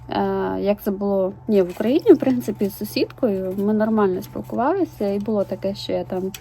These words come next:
е, могла там привітатися і щось починати, е, в неї питати. Але, наприклад, в Данії я б точно так би не робила.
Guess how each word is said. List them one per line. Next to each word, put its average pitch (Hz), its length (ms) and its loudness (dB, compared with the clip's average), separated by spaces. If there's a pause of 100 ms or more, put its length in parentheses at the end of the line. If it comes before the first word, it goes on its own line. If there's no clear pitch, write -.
(760)
е, 208 60 4 (640)
могла 190 400 0
там 180 300 -4 (100)
привітатися 220 640 0
і 226 220 2
щось 254 240 2
починати, 214 540 -2
е, 190 220 0 (340)
в 185 40 -6
неї 190 200 2
питати. - 580 -8
Але, 202 220 2
наприклад, 190 440 -2
в 185 60 -6
Данії 285 340 2
я 202 80 -2
б - 80 -10
точно 185 260 -4
так 175 120 -6
би 175 140 -6
не 175 120 -6
робила. 180 300 -6